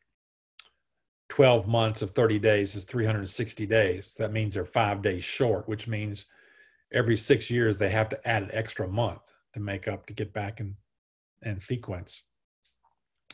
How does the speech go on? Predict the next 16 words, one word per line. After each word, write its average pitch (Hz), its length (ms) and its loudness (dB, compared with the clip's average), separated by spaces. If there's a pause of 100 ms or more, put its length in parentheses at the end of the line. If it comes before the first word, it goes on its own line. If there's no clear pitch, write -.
(540)
So 147 180 10
this 175 200 8
was 156 280 8
on 131 400 4
the, 120 120 0
the 120 140 0
month 135 280 2
Kislev, 113 540 4
which 113 220 2
is 107 240 -4
in 117 160 0
December, 107 560 2
the 104 80 -4
twenty-fifth, 113 640 0
one 131 200 2
sixty-seven. 123 920 2